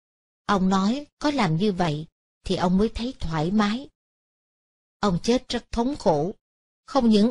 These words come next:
ọc máu tươi, mà ánh mắt cực kỳ hung dữ. Xưa nay Mạnh Vĩ không bao giờ nhắc đến việc tổ phụ lâm chung thê thảm cho người ngoài nghe. Rồi Mạnh Vĩ kể chuyện về ông Hùng, một người bạn của ông nội chàng, làm nghề đồ tể mổ bò,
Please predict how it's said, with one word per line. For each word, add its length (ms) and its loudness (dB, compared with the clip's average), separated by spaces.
ọc 220 0
máu 220 0
tươi, 400 0
mà 160 4
ánh 200 2
mắt 260 -4
cực 280 -2
kỳ 260 4
hung 300 0
dữ. 300 0
Xưa 260 2
nay 160 4
Mạnh 280 0
Vĩ 260 0
không 220 -4
bao 140 0
giờ 180 2
nhắc 260 -2
đến 240 0
việc 300 -4
tổ 240 2
phụ 280 -2
lâm 260 2
chung 240 0
thê 280 0
thảm 280 0
cho 140 -2
người 180 4
ngoài 240 -2
nghe. 340 -4
Rồi 100 6
Mạnh 220 4
Vĩ 180 4
kể 260 2
chuyện 360 0
về 100 2
ông 280 2
Hùng, 280 2
một 140 6
người 240 4
bạn 300 0
của 100 0
ông 220 4
nội 240 2
chàng, 360 -2
làm 240 2
nghề 120 4
đồ 220 2
tể 300 0
mổ 240 2
bò, 400 0